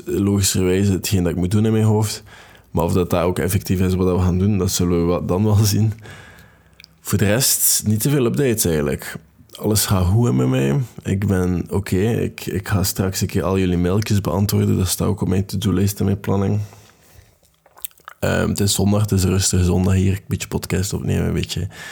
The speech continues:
dingen in plannen, dingen in orde brengen. Kijken wat ik volgende week allemaal moet doen.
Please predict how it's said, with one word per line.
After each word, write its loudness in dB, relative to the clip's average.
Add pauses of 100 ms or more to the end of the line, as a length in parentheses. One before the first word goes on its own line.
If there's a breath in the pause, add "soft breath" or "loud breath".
(960 loud breath)
dingen 0
in 2
plannen, 0
dingen 0
in 0
orde 2
brengen. 0 (140)
Kijken -2
wat 0
ik -2
volgende 0
week 0
allemaal 2
moet 2
doen. 0